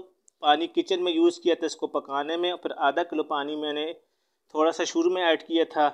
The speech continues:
जिस टाइम मैं पल्प रिमूव कर रहा था, फिर सीड से पल्प रिमूव करने के लिए पानी डाला। टोटल ये इस टाइम इसमें एक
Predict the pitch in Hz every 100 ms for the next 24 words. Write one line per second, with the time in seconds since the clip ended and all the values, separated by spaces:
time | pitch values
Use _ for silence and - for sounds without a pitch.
0 | - _ _ _ - 143 143 156 147 151
1 | 151 147 143 151 143 151 139 139 139 151
2 | 139 - 170 170 170 160 156 143 139 143
3 | 143 - 143 135 143 139 135 135 131 127
4 | 120 120 117 120 - _ _ - 175 185
5 | 180 185 185 175 - 170 151 - 180 175
6 | 170 170 160